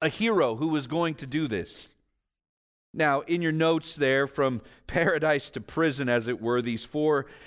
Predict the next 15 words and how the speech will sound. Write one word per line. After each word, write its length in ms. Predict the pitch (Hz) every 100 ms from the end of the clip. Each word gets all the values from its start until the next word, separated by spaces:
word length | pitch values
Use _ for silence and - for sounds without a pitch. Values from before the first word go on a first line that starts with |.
| -
foundational 760 | - 156 147 147 151 - 147 135
events, 320 | 143 165 -
Genesis 500 | 147 170 165 151 -
one 240 | 147 170
and 160 | 160 143
two, 220 | 190 196
we 140 | 151
see 180 | 139 185
the 100 | 156
creation 580 | - 156 151 180 - 185
of 60 | 151
the 80 |
world 500 | 143 135 156 160 147 156 -
and 200 | 147 139
man. 400 | 156 185 98